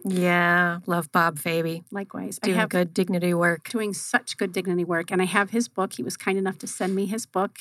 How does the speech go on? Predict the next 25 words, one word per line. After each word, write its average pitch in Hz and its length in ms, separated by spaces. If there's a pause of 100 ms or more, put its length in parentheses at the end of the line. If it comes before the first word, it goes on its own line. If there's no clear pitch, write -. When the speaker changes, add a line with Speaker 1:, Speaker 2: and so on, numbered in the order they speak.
(120)
Speaker 2:
I 240 60
think 277 200
you 269 80
were 311 80
expecting 269 540
one 190 220
shortly 214 320
Speaker 1:
Yeah, 190 100
Speaker 2:
after 202 160
we 196 100
talked. 196 320
Speaker 1:
yeah. 247 60
Speaker 2:
Do 208 100
you 208 60
have 214 140
it - 40
Speaker 1:
Got 190 120
Speaker 2:
yet? 370 80
Speaker 1:
mine. 240 220 (340)
Speaker 2:
Good. 269 200
Speaker 1:
Yep. 208 80
Speaker 2:
And 233 80
it's 240 140
on 269 200
my 311 360